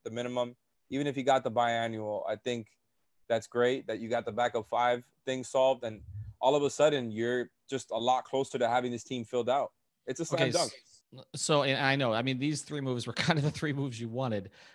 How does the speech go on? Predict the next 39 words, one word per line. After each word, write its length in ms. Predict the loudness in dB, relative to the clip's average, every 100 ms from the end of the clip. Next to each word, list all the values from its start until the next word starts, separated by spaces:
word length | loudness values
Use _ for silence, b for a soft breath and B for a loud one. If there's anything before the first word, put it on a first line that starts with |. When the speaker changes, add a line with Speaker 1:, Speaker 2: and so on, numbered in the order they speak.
| B
Speaker 2:
uh, 320 | 0 2 2 0
'cause 220 | -4 -4
you 100 | 0
wanted 200 | 0 -2
to 60 |
keep 240 | -2 -4 0
Duncan, 400 | -2 0 -2 0
Speaker 1:
Yo, 60 |
Speaker 2:
you 60 | 2
wanted 160 | 0 0
to 60 |
Speaker 1:
right 100 | 2
Speaker 2:
bring 100 | 4
in 80 | 6
Speaker 1:
off 180 | 4 2
my 140 | -2
Speaker 2:
Tucker, 200 | 0 -2
Speaker 1:
checklist. 380 | -2 -4 -4 -12 _
Speaker 2:
and, 180 | 2 2
and 160 | 2 2
you 80 | 4
wanted 300 | 4 4 6
Speaker 1:
They 40 |
Speaker 2:
Lowry, 300 | 8 8 8
Speaker 1:
teased 40 |
Speaker 2:
and 60 | 6
we'll 100 | 4
get 180 | 4 4
Speaker 1:
the 80 | 8
Speaker 2:
to 40 |
some 100 | 8 8
Speaker 1:
Bobby 120 | 4
Speaker 2:
co- 80 | 0
Speaker 1:
thing. 220 | -4 -4
They 140 | 0 0
teased 380 | -2 -4 -4 -4
me, 140 | -6 _
but 200 | 0 2
they, 260 | 2 2